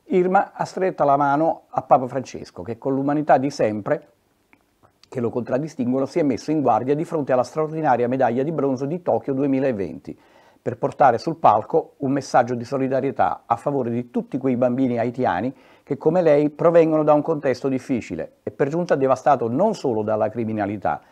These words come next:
ma anche da calamità naturali. Irma lo testimonia a gran voce: "Non bisogna mai mollare e credere nei propri sogni e trovare il coraggio di affrontare anche la paura di essere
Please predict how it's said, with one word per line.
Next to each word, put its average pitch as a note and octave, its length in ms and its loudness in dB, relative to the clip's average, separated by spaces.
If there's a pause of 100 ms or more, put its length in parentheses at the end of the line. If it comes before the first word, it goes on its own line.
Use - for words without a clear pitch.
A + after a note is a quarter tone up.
(180)
ma D#3+ 140 2
anche E3 240 0
da E3+ 120 2
calamità D3+ 600 2
naturali. A#2+ 540 -6 (800)
Irma F3 260 6
lo E3+ 140 4
testimonia D#3 540 0
a - 20 2
gran C#3+ 220 0
voce: F2+ 440 -6 (140)
"Non B2+ 220 -2
bisogna C#3 360 0
mai F3 240 2
mollare G2+ 600 0
e - 100 -10
credere C#3+ 360 0
nei C3+ 160 0
propri D#3+ 280 -2
sogni D#3 500 0
e - 180 -10
trovare D#3 460 2
il G#2 120 -10
coraggio C3+ 600 -2
di C3 140 -2
affrontare C#3+ 480 0
anche C#3+ 280 -2
la C#3 120 0
paura C3+ 400 -2
di C#3+ 160 -4
essere C3 540 -4